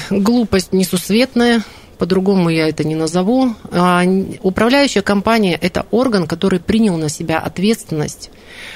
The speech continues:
и управление данным многоквартирным домом. Если жители при наличии финансовых средств, а, подали протокол, оформили всё как нужно и как положено,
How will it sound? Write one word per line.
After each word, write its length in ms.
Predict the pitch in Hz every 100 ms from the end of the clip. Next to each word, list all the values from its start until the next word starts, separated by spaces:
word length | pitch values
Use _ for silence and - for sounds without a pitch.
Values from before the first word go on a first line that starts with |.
| - -
и 140 | 214
управление 800 | 240 220 190 190 190 226 220 165
данным 400 | 156 180 196 170
многоквартирным 800 | 160 156 151 151 147 185 170 160 151
домом. 380 | 151 147 143 - - -
Если 420 | 175 208 240 226 -
жители 640 | 170 214 202 - 147 135 -
при 160 | 196 233
наличии 500 | 247 208 190 - 151
финансовых 600 | - 175 170 156 151 151
средств, 580 | - 160 151 - - - - - - - - - -
а, 380 | 160 165 160 156
подали 340 | 208 208 240 240
протокол, 680 | - 214 214 202 170 165 151 -
оформили 580 | 175 - 233 208 185
всё 420 | 165 - 190 175 156
как 240 | 147 -
нужно 520 | 160 180 160 - 135 - - - -
и 80 | 165
как 200 | 170 165
положено, 680 | 170 185 269 226 185 143